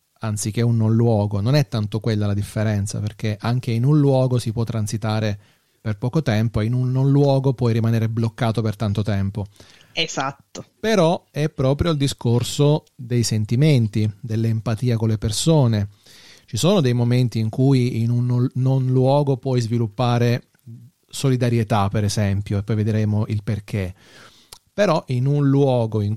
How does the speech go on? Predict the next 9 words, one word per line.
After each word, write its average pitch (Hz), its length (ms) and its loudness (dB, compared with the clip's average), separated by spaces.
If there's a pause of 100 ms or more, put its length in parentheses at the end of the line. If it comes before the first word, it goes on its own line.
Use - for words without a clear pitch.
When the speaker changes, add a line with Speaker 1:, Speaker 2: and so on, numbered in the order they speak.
(140)
Speaker 1:
con 135 180 0
una 117 260 2 (140)
precisa 127 420 0
identità, 113 640 0 (880)
questa 147 300 2
identità 127 600 2
viene 117 220 0
appunto 117 480 -2
data 127 520 0